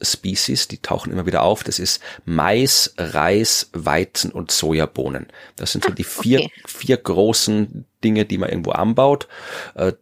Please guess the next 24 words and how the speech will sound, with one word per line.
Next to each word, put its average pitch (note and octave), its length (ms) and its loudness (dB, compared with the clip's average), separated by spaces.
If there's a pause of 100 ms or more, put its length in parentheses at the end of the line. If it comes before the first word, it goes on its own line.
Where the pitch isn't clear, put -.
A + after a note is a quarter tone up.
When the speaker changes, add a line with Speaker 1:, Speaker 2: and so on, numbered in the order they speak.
(220)
Speaker 1:
die F#2+ 220 -2 (220)
halt, F2 320 -2
äh, - 240 -2
ja D#2+ 260 2
auch - 140 -4
einen - 180 -12
Großteil G2 960 2 (200)
der - 80 -2
gesamten D#2+ 460 -4
landwirtschaftlichen E2 560 -2
Produkte - 400 -2
ausmachen. F#2 540 2 (280)
Äh, - 160 0
allgemein, G#2+ 380 2
wenn F2 100 2
man F2+ 80 4
jetzt - 80 0
irgendwie - 220 -2
alles F#2+ 220 2
zusammennimmt, D2 640 -2
ja, F2 80 4
also F2 160 0
wirklich E2+ 280 -6
Getreide, E2+ 1040 0